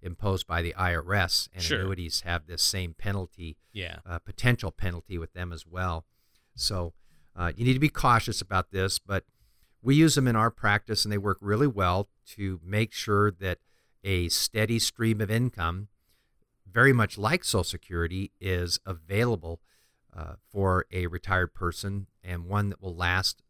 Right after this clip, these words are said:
Speaker 1: the rest of their life.
Speaker 2: Sure. I think that's great. And I know that's a very popular tool right now with all the baby boomers that are entering into retirement. How, how can a fixed index annuity then fit into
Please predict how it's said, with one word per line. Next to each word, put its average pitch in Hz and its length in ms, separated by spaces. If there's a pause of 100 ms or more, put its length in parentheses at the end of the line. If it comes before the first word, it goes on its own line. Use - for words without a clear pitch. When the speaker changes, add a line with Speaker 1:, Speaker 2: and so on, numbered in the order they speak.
Speaker 1:
the 92 60
rest 90 260
of 87 60
their 92 100
life. - 240 (320)
Speaker 2:
Sure. 135 420 (300)
I 131 80
think 147 220
that's 131 260
great. 117 400
And 123 160
I 123 100
know 139 180
that's 123 220
a 120 60
very 120 300
popular 113 540
tool 120 340
right 101 220
now 98 260
with 95 140
all 104 140
the 101 120
baby 104 340
boomers 101 460
that 98 120
are 95 120
entering 101 340
into 101 220
retirement. 107 680 (400)
How, 156 220
how 196 260
can 180 460
a 123 80
fixed - 360
index 139 360
annuity 123 420
then 113 260
fit - 400
into 123 600